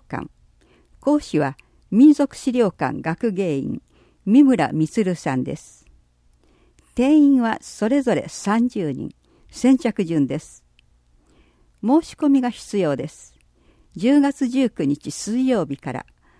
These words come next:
電話またはファックスで民族資料館へお申し込みください。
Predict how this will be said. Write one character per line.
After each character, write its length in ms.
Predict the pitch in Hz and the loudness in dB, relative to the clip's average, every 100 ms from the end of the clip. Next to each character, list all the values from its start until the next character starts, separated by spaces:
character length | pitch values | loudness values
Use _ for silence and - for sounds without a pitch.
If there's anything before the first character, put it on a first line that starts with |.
| _ | _
電 320 | 147 185 220 190 | -4 0 0 -2
話 180 | 180 - - | -4 -8 -8
ま 160 | 170 | -6
た 120 | - 233 | -2 0
は 140 | 165 | 0
フ 120 | - | -2
ァ 80 | - | -6
ッ 20 | - | -6
ク 80 | - | -12
ス 140 | - | -8
で 180 | 151 151 _ _ _ | -6 -8 _ _ _
民 220 | - 254 | 2 4
族 240 | 277 285 285 | 4 0 -6
資 180 | - 269 | -4 0
料 180 | 285 | 0
館 300 | 247 190 147 131 | -2 -4 -4 -4
へ 120 | - | -6
お 80 | 156 | -4
申 220 | 147 160 | -2 -2
し 60 | - | -4
込 120 | 143 | -6
み 80 | 139 | -6
く 80 | 143 | -6
だ 140 | 143 | -10
さ 220 | - | -8
い。 60 | 135 | -10